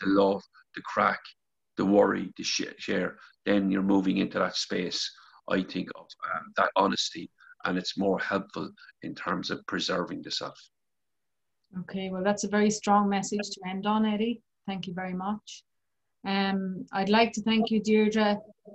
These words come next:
Speaker 2: so much for your expertise as well, and I echo exactly what Eddie said there. I, I, um, Eddie, thank you. We'll see you again next week.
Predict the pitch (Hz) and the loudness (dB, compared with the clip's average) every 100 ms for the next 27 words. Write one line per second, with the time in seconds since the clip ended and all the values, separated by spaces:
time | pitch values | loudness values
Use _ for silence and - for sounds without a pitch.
0 | - _ - 247 240 208 - 190 190 190 | -20 _ 4 8 8 6 2 -2 0 0
1 | - 190 185 202 185 180 180 185 185 180 | -2 -8 -4 -2 -2 -4 -4 -4 -2 -4
2 | 185 185 180 180 175 185 185 185 180 180 | -4 -6 -6 -6 -4 -4 -4 -6 -4 -2
3 | 175 165 180 170 160 170 190 202 _ _ | -2 -4 -6 -8 -6 -4 -6 -8 _ _
4 | _ - 202 202 - 202 196 196 196 196 | _ 0 4 4 2 4 6 8 8 8
5 | 196 - 220 214 233 240 220 208 208 208 | 4 6 6 8 8 8 8 8 8 6
6 | 247 240 247 233 214 208 202 202 - - | 4 4 6 6 6 4 4 0 -8 -6
7 | 190 | -4